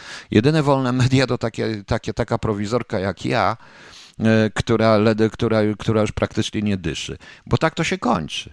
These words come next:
Bo tak to się kończy. Cała reszta, oni niestety mają niesamowitych sponsorów i proszę mi wierzyć, to jest robione specjalnie. Okej, posłuchajmy Sabatona, The Final Solution i ja zaraz wrócę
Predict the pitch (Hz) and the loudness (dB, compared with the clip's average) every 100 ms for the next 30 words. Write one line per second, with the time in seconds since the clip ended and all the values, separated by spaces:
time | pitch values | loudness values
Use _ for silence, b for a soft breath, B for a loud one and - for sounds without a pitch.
0 | - 131 208 233 277 233 196 135 104 - | -10 -6 -4 -4 -4 -4 -2 -2 -4 0
1 | 180 180 180 151 - 139 139 143 151 151 | 2 4 4 2 0 -2 -2 -4 -6 -6
2 | 147 139 113 117 117 107 104 101 98 92 | -4 -4 -4 -4 -2 0 0 0 -2 -2
3 | 98 90 82 87 80 - 78 76 82 69 | -4 -2 -4 -4 -6 -4 -4 -4 -2 -2
4 | 73 - - 143 143 - 123 107 104 82 | -4 -10 -4 0 0 -2 -2 0 0 0
5 | 78 - - 139 113 101 87 78 76 - | -4 -6 -2 -2 -2 -4 -4 -6 -6 -8
6 | 65 - 53 52 - - B B B B | -8 -8 -10 -12 -18 -20 B B B B
7 | - 143 156 101 123 - 147 165 160 135 | -2 2 4 4 2 0 -2 -2 -2 -2
8 | 131 127 127 160 139 101 101 - 120 110 | -2 -2 0 0 2 0 0 -2 0 0
9 | - 117 175 202 - 85 101 - 113 117 | 0 0 0 0 0 -2 -2 -6 -2 2
10 | 120 123 117 104 107 135 151 - 87 110 | 2 0 0 0 0 0 -2 0 -2 -2